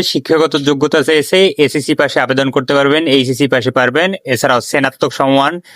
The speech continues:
ডিগ্রি অনার্স পাশে আবেদন করতে পারবেন। এই নিয়োগ বিজ্ঞপ্তির উপরের দিকে দেখতে পারবেন গণপ্রজাতন্ত্রী বাংলাদেশ সরকার, স্বরাষ্ট্র মন্ত্রণালয়, বাংলাদেশ সচিবালয়, ঢাকা। এই নিয়োগ প্রকাশের তারিখ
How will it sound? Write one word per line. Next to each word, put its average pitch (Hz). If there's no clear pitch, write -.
ডিগ্রি 143
অনার্স 139
পাশে 147
আবেদন 127
করতে 110
পারবেন। 104
এই 165
নিয়োগ 208
বিজ্ঞপ্তির 202
উপরের 175
দিকে 165
দেখতে 156
পারবেন 151
গণপ্রজাতন্ত্রী 131
বাংলাদেশ 123
সরকার, 147
স্বরাষ্ট্র 127
মন্ত্রণালয়, 127
বাংলাদেশ 120
সচিবালয়, 120
ঢাকা। 110
এই 143
নিয়োগ 180
প্রকাশের 156
তারিখ 147